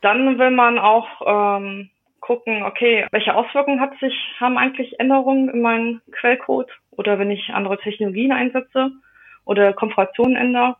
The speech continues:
dann möchte man das auch relativ früh im Entwicklungsprozess erkennen und nicht erst, äh, beim Kunden, wenn die, äh, wenn die Software beim Kunden halt läuft.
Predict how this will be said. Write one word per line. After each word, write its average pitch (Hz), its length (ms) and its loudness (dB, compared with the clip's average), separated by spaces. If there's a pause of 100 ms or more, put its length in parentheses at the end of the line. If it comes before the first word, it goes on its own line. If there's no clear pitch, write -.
(120)
dann 208 480 0
möchte 220 220 0
man 208 160 4
das 208 140 0
auch - 340 -2
relativ 208 320 2 (140)
früh 220 180 2
im 190 140 -4 (200)
Entwicklungsprozess 196 760 -2
erkennen 214 500 0 (160)
und 202 160 -2
nicht 202 160 -4
erst, 185 200 0 (180)
äh, 185 320 2 (180)
beim 185 180 -2
Kunden, 214 480 -2 (240)
wenn 196 100 -4
die, 190 140 0
äh, 185 80 -6 (300)
wenn 185 420 2
die 185 140 -4
Software 202 200 -2
beim 185 160 2
Kunden 185 300 -4
halt 160 160 -8
läuft. 185 220 0